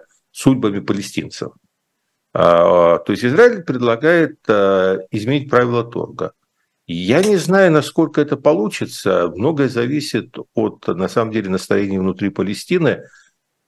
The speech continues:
А в конечном счете, м, ну, на мой взгляд, мы же понимаем, что в свое время в Палестине произошел, ну, по сути, переворот,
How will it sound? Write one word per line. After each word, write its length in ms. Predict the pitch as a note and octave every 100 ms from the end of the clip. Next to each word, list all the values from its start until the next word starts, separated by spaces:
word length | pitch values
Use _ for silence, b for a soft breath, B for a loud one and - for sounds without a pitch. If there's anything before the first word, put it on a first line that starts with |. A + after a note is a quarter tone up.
| _
А 520 | - C#3+ C#3 A2+ - -
в 40 |
конечном 420 | - B2+ B2+ B2+
счете, 720 | A#2+ - C3+ C3 C3+ A#2+ A2+ G#2+
м, 580 | G2+ A2 G#2 G2+ F#2+
ну, 120 | G2+ G2
на 140 | F2
мой 160 | G2 A#2
взгляд, 220 | G2 -
мы 100 | G2+
же 100 | F2
понимаем, 420 | G#2+ A#2+ G3 F#3
что 640 | B2 - - F#2+ F2 E2 b b b _
в 60 |
свое 180 | - F#2+
время 200 | G2 B2
в 100 | A2
Палестине 520 | A#2+ F2 F3 - A2+ A2+
произошел, 1000 | - E2+ D#2+ E2+ - - F#2+ F#2 F2
ну, 120 | F2+ F2
по 160 | G2
сути, 320 | - A2 -
переворот, 680 | G2+ G2 F2 F#2 A#2 D#3 -